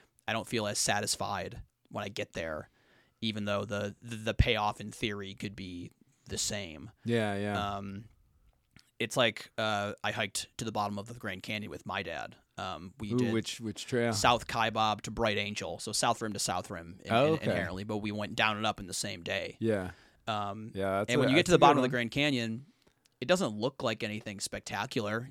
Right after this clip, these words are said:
Speaker 1: You see the Colorado River, but you can't see all the way up until
Speaker 2: Yeah,
Speaker 1: you get
Speaker 2: yeah.
Speaker 1: to that kind of second and third level.
Speaker 2: You're just in a valley.
Speaker 1: But something about being down there, saying to people, "Oh, hey, I touched the Colorado River at
Speaker 2: Yeah.
Speaker 1: the bottom of the Grand Canyon," is,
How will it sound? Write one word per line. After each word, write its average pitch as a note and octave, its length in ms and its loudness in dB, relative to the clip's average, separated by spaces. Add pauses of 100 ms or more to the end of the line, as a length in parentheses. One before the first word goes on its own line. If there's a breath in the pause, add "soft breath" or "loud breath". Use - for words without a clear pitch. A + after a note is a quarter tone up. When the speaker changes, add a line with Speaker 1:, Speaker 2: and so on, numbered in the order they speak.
Speaker 1:
You A#2 180 -2
see - 180 -2
the A#2+ 80 -2
Colorado A#2+ 360 2
River, A#2+ 240 2
but A2 120 -8
you G#2+ 80 -8
can't - 300 -8
see A2+ 380 -4
all A2 120 -4
the G#2+ 60 -14
way G2+ 140 -6
up A2 120 0
until G#2+ 240 4
Speaker 2:
Yeah, F#2+ 60 0
Speaker 1:
you F#2+ 40 0
get G2 120 2
Speaker 2:
yeah. G2 60 0
Speaker 1:
to F#2+ 60 0
that G#2+ 140 -6
kind G#2+ 160 -8
of - 120 -14
second A2 300 -8
and G#2+ 120 -10
third A2 220 -6
level. G#2+ 360 -2
Speaker 2:
You're A#2+ 80 -2
just G#2 160 -4
in A2 100 0
a G2+ 40 -2
valley. G#2 460 2
Speaker 1:
But C#3+ 140 4
something E3 260 6
about D3 220 8
being B2 200 2
down A#2 260 4
there, A2 260 0
saying A2 340 -2
to G#2+ 80 -14
people, G#2 320 -6
"Oh, G#2 200 0
hey, G#2 300 -2 (100)
I G#2 200 2
touched - 380 -4
the G2+ 80 -10
Colorado G2+ 460 -2
River F2 520 -6
at - 60 -12
Speaker 2:
Yeah. G#2 180 0
Speaker 1:
the G2+ 40 0
bottom G#2 160 0
of - 20 -10
the F#2 80 -8
Grand F#2+ 220 -6
Canyon," D#2 420 -8 (100)
is, F#2 420 -10